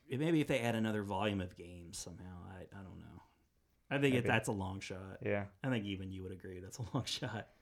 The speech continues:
Speaker 2: Maybe. It kinda just depends on which way they go. If they're gonna be a couple really popular games and the rest filler, then that was kinda my approach.
Speaker 1: Let's put it this way.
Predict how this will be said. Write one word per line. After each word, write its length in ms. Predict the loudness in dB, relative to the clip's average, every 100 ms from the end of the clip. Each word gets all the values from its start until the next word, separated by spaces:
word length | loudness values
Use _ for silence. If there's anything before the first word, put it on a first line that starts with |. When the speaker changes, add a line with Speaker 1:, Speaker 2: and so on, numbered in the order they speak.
| -20 _ _ _ -2
Speaker 2:
Maybe. 440 | 4 6 4 2 8
It 120 | 10
kinda 180 | 12 10
just 180 | 8 2
depends 300 | 2 4 6
on 180 | 6 4
which 160 | 2 6
way 140 | 6
they 140 | 6 6
go. 300 | 6 6 6
If 100 | 6
they're 100 | 6
gonna 120 | 6
be 320 | 4 4 2 -2 -20 -2
a 60 | 6
couple 320 | 10 10 10
really 280 | 10 10 10
popular 400 | 8 8 8 6
games 360 | 6 4 2 0
and 80 | 2
the 60 |
rest 260 | 2 0 2
filler, 460 | 8 8 8 4 -2 _ _ _ _ -20 -20 0
then 120 | 8
that 140 | 10 10
was 140 | 8
kinda 200 | 4 2
my 140 | 4 4
approach. 340 | 2 0 0
Speaker 1:
Let's 120 | -2 4
put 100 | 6
it 80 |
this 140 | 8 8
way. 180 | 6